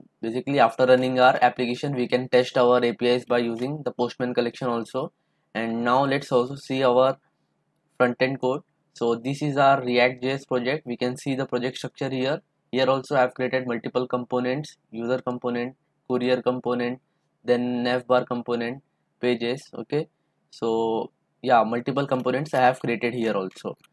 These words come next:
Yeah, so without wasting any time, now let's run our both the front-end and back-end application. So firstly, I will run the back-end application.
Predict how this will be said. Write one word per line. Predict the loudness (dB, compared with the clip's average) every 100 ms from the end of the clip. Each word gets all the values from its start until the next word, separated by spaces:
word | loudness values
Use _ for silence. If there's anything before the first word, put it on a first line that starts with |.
| _ -4
Yeah, | -2 -2
so | -2 -2
without | 0 2 4 4
wasting | 2 0 0 0
any | 0 0
time, | 0 -2 -2
now | 0 0
let's | 0 -2 -2
run | -2 0
our | 0 -2 -4 -6
both | -4 0
the | -2
front-end | -2 -4 -4 -4
and | 0
back-end | 2 2 0
application. | -2 -2 -6 -6 -8 -12 -4
So | -4
firstly, | 0 -2 -2 0 2
I | 2
will | -2 0
run | -2 -2 -10 _ _ _ _
the | -2
back-end | 4 4 4 0
application. | -2 -2 -8 -8 -12